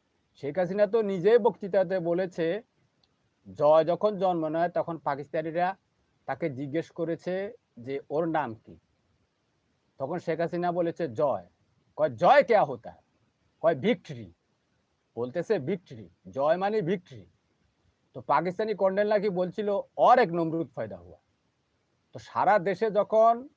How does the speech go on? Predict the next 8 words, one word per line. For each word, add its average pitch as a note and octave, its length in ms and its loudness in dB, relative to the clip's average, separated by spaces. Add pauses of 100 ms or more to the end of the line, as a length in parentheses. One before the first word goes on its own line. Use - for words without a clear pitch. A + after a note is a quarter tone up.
(760)
মানুষ C#3 380 -6
হত্যাকাণ্ডের F#3+ 500 -4
শিকার E3+ 300 -6
হচ্ছে, E3+ 400 -8
নারীরা D#3 380 -2
ধর্ষণের C#3+ 420 -6
শিকার E3 260 -6
হচ্ছে, C#3 280 -14